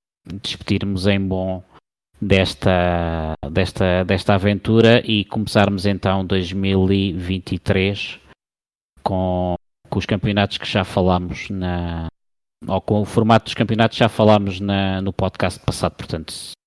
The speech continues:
vão lá ouvir, que eu, a gente precisa de visualizações, estamos aqui a negociar um patrocínio,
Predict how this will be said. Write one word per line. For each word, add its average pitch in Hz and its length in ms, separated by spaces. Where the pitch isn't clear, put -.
vão 87 320
lá 85 140
ouvir, 87 520
que - 100
eu, 87 120
a 95 60
gente 92 180
precisa 95 320
de 87 100
visualizações, 92 760
estamos 92 260
aqui - 180
a 90 40
negociar 92 400
um 92 40
patrocínio, 95 640